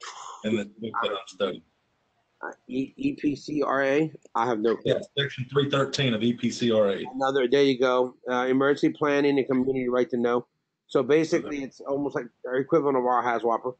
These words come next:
Speaker 1: Uh-huh.
Speaker 2: actually, actually, excuse me, it's the equivalent of our hascom. Okay, we have a right to know and a right to understand on our hascom.
Speaker 1: Okay, that's under E P A. Okay.
Speaker 2: Yep. That's what I'm telling you.
Speaker 1: Okay.
Speaker 2: Most of,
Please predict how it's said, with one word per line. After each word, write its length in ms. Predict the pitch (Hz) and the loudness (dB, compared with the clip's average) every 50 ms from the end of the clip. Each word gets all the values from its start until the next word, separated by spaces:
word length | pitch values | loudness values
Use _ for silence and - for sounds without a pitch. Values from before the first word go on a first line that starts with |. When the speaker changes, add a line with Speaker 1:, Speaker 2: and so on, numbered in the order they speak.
| _ _ _ _ _ _ _ _ _ _ _ _ _ _ _ _ _ _ _ _ _ - | _ _ _ _ _ _ _ _ _ _ _ _ _ _ _ _ _ _ _ _ _ -4
Speaker 1:
Uh-huh. 240 | - 175 170 170 185 | -2 0 0 0 0
Speaker 2:
actually, 300 | 190 - 208 196 165 - - - | -2 -2 -2 -4 -4 -4 -4 -2
actually, 320 | 165 185 180 - 165 143 127 | -2 -2 0 0 -2 -4 -4
excuse 240 | - - 190 147 | -2 0 2 2
me, 160 | 123 107 - - - | 2 0 -4 -8 -10
it's 140 | 480 - - | -10 -6 -4
the 100 | 170 156 | -2 -2
equivalent 320 | - - 185 180 165 170 165 | 0 2 2 2 4 4 2
of 80 | 151 | 2
our 140 | 147 143 - | 2 2 2
hascom. 560 | - 147 143 139 131 - - 127 107 80 78 - _ _ _ _ _ _ _ _ _ _ _ _ _ _ _ _ _ _ _ _ _ - - _ - 131 | 2 2 0 0 -2 -4 -4 -4 -4 -4 -6 -10 _ _ _ _ _ _ _ _ _ _ _ _ _ _ _ _ _ _ _ _ _ -20 -20 _ -16 -10
Okay, 220 | 113 - 151 143 | -4 0 0 2
we 160 | 131 135 160 | 4 4 6
have 140 | 165 170 156 | 4 4 4
a 60 | 151 | 4
right 220 | 139 143 156 160 156 | 4 4 4 2 2
to 80 | - 156 | 0 0
know 240 | 147 151 151 151 147 | 2 4 4 4 4
and 80 | 139 | 4
a 40 | 127 | 4
right 180 | 127 131 127 - | 2 2 0 0
to 80 | 139 123 | -2 -4
understand 480 | 120 123 120 - - 135 131 127 123 | -4 -6 -8 -8 -6 -4 -4 -2 -2
on 100 | 113 107 98 | -4 -4 -6
our 140 | 92 95 | -6 -6
hascom. 400 | 104 107 98 95 - - 73 69 - _ _ _ _ _ _ _ _ _ _ _ _ - | -6 -6 -6 -8 -8 -10 -12 -12 -14 _ _ _ _ _ _ _ _ _ _ _ _ -6
Speaker 1:
Okay, 160 | 135 123 123 117 | -4 -2 0 0
that's 240 | 117 117 110 - | 0 0 0 0
under 180 | 123 113 104 107 | 0 0 0 0
E 160 | 113 117 107 | 0 0 0
P 140 | 110 110 104 | 0 0 0
A. 240 | 101 98 95 - - _ 113 | 0 0 0 -4 -8 _ -10
Okay. 200 | 104 104 107 92 | -8 -6 -6 -6
Speaker 2:
Yep. 120 | - - - - - - _ _ _ _ _ _ _ _ _ _ _ _ _ _ _ - | -8 -8 -10 -12 -12 -12 _ _ _ _ _ _ _ _ _ _ _ _ _ _ _ 0
That's 180 | 170 180 170 | 0 2 2
what 80 | 214 190 | 2 2
I'm 80 | 180 165 | 2 2
telling 220 | 185 190 156 - | 2 2 2 2
you. 60 | 160 156 | 2 4
Speaker 1:
Okay. 80 | 170 | 4
Speaker 2:
Most 240 | 202 262 254 - - | 4 4 4 0 -4
of, 60 | - | -6